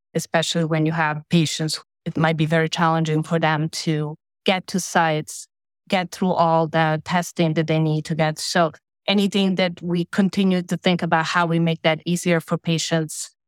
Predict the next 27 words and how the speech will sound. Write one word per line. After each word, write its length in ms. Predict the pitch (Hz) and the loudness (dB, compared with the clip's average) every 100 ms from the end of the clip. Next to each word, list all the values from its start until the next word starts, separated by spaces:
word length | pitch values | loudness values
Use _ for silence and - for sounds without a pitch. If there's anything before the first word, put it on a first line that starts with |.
| - | -4
make 300 | 190 190 170 | 2 2 2
it 60 | 180 | 2
more 580 | 175 170 170 170 165 160 - | 2 2 4 4 2 0 -6
accessible 580 | 170 - 175 - 165 165 | -6 -2 -2 0 0 0
to 300 | - 170 160 | 0 -2 -2
at-home 720 | - 170 165 185 170 170 180 165 _ | 0 -2 -2 0 2 2 0 -8 _
type 280 | 185 170 - | -2 0 0
of 120 | 170 | -2
things, 520 | - 165 156 165 - - _ _ _ _ - | 0 0 0 -2 -8 -14 _ _ _ _ -2
I 140 | 170 | -2
think 260 | - 180 185 | 0 0 2
it's 140 | 170 _ _ _ - | -2 _ _ _ -4
gonna 200 | 180 175 | -2 0
continue 640 | - 170 - 175 165 165 - | 0 0 2 2 2 0 -2
to 140 | 175 | -4
help 400 | 165 170 160 165 - | 0 2 2 0 0
us 520 | 160 165 - - - | 0 0 -2 -10 -4
as 320 | 175 165 160 | 0 0 -2
we 400 | 160 156 156 160 - | 0 2 2 0 -6
try 420 | - 175 160 160 - | 0 2 2 -2 -4
to 560 | - 170 156 151 151 - _ _ - | -4 -2 -2 -4 -10 -20 _ _ 0
make 240 | 190 175 | 2 2
sure 240 | - 185 | 0 2
that 160 | 175 170 | 2 0
we 80 | 165 | 0
can 160 | 180 | 0
actually 840 | 165 165 170 - 170 160 156 143 | 2 0 -2 -2 0 2 2 -2